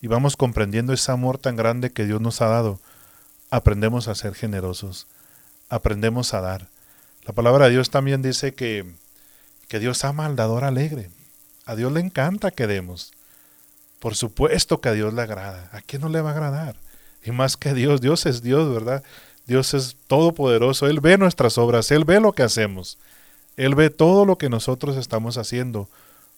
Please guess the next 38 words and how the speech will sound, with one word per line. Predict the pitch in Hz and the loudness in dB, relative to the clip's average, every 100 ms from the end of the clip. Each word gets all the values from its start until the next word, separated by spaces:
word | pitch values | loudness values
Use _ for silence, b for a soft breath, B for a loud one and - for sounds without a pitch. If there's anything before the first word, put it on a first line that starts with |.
| b | b
con | 110 | -6
lo | 104 98 | -4 -4
que | 110 117 | -2 -2
Él | |
nos | 120 104 | -2 -2
ha | 107 104 107 104 98 _ _ - B B B B B _ _ | -2 0 -2 -4 -10 _ _ -20 B B B B B _ _
encomendado, | 127 117 117 104 101 104 107 | -4 -2 0 0 0 2 0
con | - 107 | 0 -2
lo | 107 | -2
que | 120 | 0
Él | 139 | 0
nos | 135 - | 0 0
ha | 113 | 2
dado, | 104 101 | 2 0
con | - 101 | -4 -6
ese | 104 - 120 | -4 -4 -4
dinero, | 110 101 107 113 | -4 -4 -2 -2
con | - 101 | -4 -8
ese | 113 | -8
trabajo, | - 98 101 98 107 | -6 -4 -2 -4 -8
con | 107 | -8
lo | 101 | -10
que | 107 | -10
usted | - 123 | -10 -6
quiera. | 139 135 110 - B B B B B - | -2 0 -2 -8 B B B B B -2
Dios | 110 139 135 | 4 4 4
ama | 123 117 117 | 0 0 -2
al | |
dador | 110 92 95 | -2 -4 -4
alegre. | 98 90 85 85 87 - _ _ _ b b b b b | -6 -8 -10 -14 -18 -20 _ _ _ b b b b b
Por | - 107 | -8 -6
último | 110 131 120 | -4 -2 0
dice, | 110 107 135 127 117 | 0 -2 0 0 -2
"Como | - 110 | -4 -4
puedes | 101 120 131 120 | -2 2 2 2
ver, | 120 131 135 _ b b b b b b _ | -2 -2 -4 _ b b b b b b _
la | 123 123 | 2 2
generosidad | - 120 117 113 - 110 113 147 | 4 0 2 2 2 2 2 0